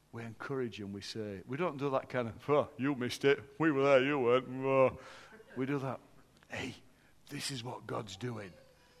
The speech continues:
Get involved. Hey, look at what the Lord is doing. Come and connect with this. Come and be part of this. He's not finished yet."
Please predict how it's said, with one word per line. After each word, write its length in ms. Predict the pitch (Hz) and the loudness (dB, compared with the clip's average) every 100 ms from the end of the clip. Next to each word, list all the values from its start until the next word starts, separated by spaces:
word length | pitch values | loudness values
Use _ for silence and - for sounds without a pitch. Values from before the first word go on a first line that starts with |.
| - | -8
Get 200 | 123 135 | -2 -2
involved. 640 | 127 117 127 123 101 90 - - | -2 0 0 2 0 -6 -18 -14
Hey, 120 | 151 | -10
look 280 | 147 175 170 | -4 -4 -2
at 80 | 175 | -2
what 100 | 151 | -2
the 60 | |
Lord 300 | 147 147 143 | 0 0 -2
is 140 | 120 110 | -6 -8
doing. 420 | 110 143 120 95 - - - _ | -4 -2 -2 -4 -14 -20 -20 _
Come 180 | - 160 | -6 -4
and 100 | 156 | -2
connect 340 | 151 147 131 | -2 -2 -2
with 140 | 135 117 | -8 -8
this. 200 | 101 - | -10 -10
Come 180 | - 160 | -8 -6
and 100 | 135 | -6
be 80 | |
part 420 | 139 156 139 131 131 | -6 -6 -6 -6 -8
of 100 | 104 | -6
this. 300 | 107 - - - - | -6 -6 -8 -10 -4
He's 180 | 143 | -2
not 280 | 139 151 - | 0 -2 -2
finished 420 | - 143 127 120 | -6 -6 -6 -6
yet." 220 | 139 120 | -2 -2